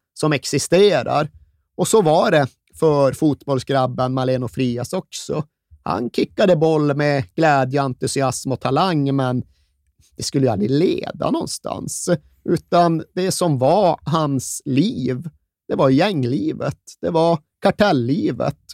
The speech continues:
Och det var inget val som gjorde att han hamnade där.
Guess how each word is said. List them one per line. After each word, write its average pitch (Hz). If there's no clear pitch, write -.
Och -
det -
var 123
inget 208
val 139
som 160
gjorde 131
att 127
han 123
hamnade 120
där. -